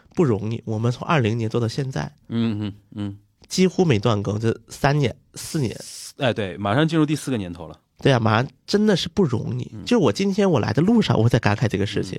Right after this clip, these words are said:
Speaker 2: 嗯，嗯。
Speaker 1: 太不容易了，真的是，
Speaker 2: 嗯。
Speaker 1: 这是第一个啊。然后能够一个
Speaker 2: 说说你自己。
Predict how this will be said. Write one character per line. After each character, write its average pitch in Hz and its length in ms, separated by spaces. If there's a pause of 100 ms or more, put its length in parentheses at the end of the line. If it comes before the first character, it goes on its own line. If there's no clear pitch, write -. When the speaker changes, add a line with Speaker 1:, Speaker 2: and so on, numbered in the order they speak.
(120)
Speaker 2:
嗯， 101 240
嗯。 92 60 (400)
Speaker 1:
太 - 260
不 123 80
容 98 240
易 - 0
了， - 140
真 107 120
的 117 80
是， - 280
Speaker 2:
嗯。 101 100
Speaker 1:
这 165 80
是 - 140
第 202 200
一 190 60
个 131 160
啊。 - 260 (680)
然 113 180
后 139 220
能 113 200
够 127 540
一 127 140
个 220 60
Speaker 2:
说 269 80
说 226 60
你 117 60
自 196 160
己。 85 180